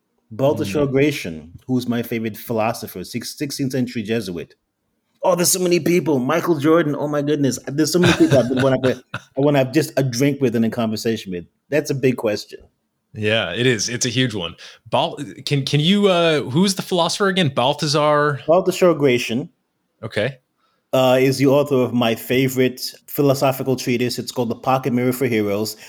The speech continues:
Speaker 1: He was a contemporary of Machiavelli, and his theory was you don't have to be a diabolical prince. You can,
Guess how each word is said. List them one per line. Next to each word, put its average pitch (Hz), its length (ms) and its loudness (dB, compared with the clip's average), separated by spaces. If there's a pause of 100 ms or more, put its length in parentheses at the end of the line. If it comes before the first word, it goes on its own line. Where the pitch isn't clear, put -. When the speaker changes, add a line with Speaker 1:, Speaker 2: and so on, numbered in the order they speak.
(160)
Speaker 1:
He 160 80 4
was 165 120 4
a 160 60 0
contemporary 180 480 0
of 147 60 -2
Machiavelli, 135 760 2 (560)
and 143 240 2
his 175 580 2
theory 190 540 4
was 120 560 2 (420)
you 139 280 -6
don't 180 240 2
have 165 360 2
to 147 100 -2
be 131 580 4
a 117 380 2 (220)
diabolical 123 1000 2
prince. - 640 -4 (160)
You 160 180 -8
can, 151 320 -2